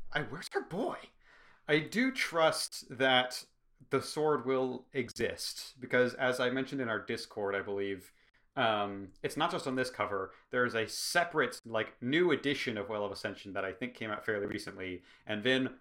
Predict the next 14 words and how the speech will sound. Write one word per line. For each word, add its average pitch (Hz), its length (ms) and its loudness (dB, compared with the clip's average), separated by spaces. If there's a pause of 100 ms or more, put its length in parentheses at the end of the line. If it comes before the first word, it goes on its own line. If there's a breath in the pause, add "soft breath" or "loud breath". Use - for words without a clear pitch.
(240)
also 175 360 6
has 156 120 2
a 156 60 -2
sword 156 260 2
on 147 80 2
that 165 180 4
cover, 101 300 2
even 113 160 -2
though 117 80 0
the 113 80 -2
picture's 113 520 -4
completely 107 440 -8
different. 110 420 0 (300 soft breath)
So 113 400 2